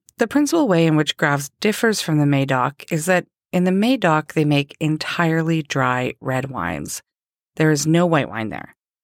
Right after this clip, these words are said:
The only wines that you will ever drink are made of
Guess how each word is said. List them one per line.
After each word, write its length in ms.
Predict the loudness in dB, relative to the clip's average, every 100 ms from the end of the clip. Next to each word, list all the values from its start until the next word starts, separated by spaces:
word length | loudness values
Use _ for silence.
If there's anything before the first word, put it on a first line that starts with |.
| _ -4
The 120 | 0
only 200 | 4 4
wines 360 | 4 2 0 0
that 80 | -2
you 100 | 0
will 100 | 0
ever 240 | 0 0
drink 420 | 0 0 -2 -4 -12 -4
are 140 | 0
made 380 | 0 0 -2 -4
of 340 | -6 -6 -8